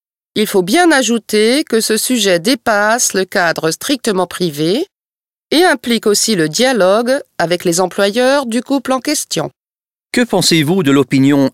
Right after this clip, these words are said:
Speaker 2: assez répandue selon laquelle les enfants souffrent de l'activité professionnelle de leur mère ?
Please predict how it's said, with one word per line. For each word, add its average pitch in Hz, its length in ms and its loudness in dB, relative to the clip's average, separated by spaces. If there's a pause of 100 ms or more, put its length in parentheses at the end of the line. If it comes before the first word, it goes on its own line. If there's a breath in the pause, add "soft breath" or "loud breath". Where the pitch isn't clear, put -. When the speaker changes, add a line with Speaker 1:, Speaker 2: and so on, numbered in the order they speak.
Speaker 2:
assez 143 380 -2
répandue 120 720 -2
selon 120 300 0
laquelle 127 440 0
les 110 200 0
enfants 113 420 -2
souffrent - 500 -4
de 143 100 0
l'activité 104 640 -2
professionnelle 92 640 -2
de 92 80 0
leur 92 180 -2
mère ? 92 280 -4